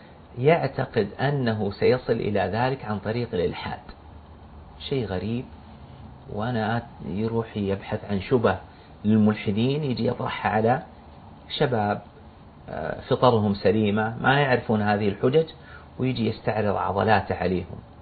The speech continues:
يقول: "يلا، وش، وش رأيكم في كذا وكذا؟" ثم حينما لا يجيبون يقول: "شفتوا أنتم جهال، أصلًا أنتم ما تدرون عن شيء، وما أوقعكم في هذا إلا الجهل."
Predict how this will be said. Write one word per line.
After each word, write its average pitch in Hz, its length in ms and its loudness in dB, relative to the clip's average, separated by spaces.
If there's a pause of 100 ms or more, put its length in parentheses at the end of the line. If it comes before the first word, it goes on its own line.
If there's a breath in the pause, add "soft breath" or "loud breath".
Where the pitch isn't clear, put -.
(140)
يقول: 131 200 0
"يلا، 104 180 2
وش، - 320 -4
وش - 140 -2
رأيكم 117 340 6
في 101 140 -2
كذا 98 220 2
وكذا؟" - 320 0 (880 loud breath)
ثم 139 440 0 (100)
حينما 135 420 2
لا 131 120 8
يجيبون 131 360 2
يقول: 156 160 -4
"شفتوا 131 340 -6
أنتم 120 260 -4
جهال، 110 500 2 (100)
أصلًا 123 240 -4
أنتم 113 180 -4
ما 110 100 2
تدرون 104 380 0
عن 101 120 -2
شيء، 113 320 2 (760)
وما 117 400 4
أوقعكم 113 500 2
في 110 160 2
هذا 110 160 6
إلا 107 160 4
الجهل." 123 400 2